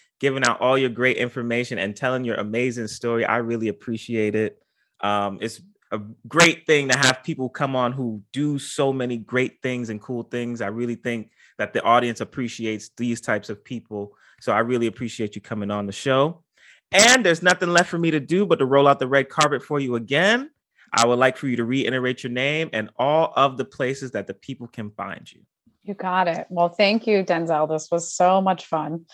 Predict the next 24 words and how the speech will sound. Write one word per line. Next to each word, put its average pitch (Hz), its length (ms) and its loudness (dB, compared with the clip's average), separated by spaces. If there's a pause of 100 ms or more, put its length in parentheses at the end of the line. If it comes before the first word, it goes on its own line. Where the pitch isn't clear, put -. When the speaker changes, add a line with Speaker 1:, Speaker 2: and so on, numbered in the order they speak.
(400)
Speaker 2:
So 302 360 8
much 320 260 6
fun. 165 280 2
Such 208 240 4
a 220 40 0
delightful 185 480 4
conversation. 156 760 -4 (360)
Um, 196 400 6
you 214 240 2
can 226 200 0
find 208 280 0
me 196 120 0
on 180 160 0
my 170 120 0
website, 269 640 4
allison 208 420 -4
hernandez 180 640 0
dot 147 240 -6
net, 233 380 2 (600)
on 165 340 0
Twitter 254 720 6
at 196 280 4
Allison 190 580 -2 (100)
Extra 254 680 2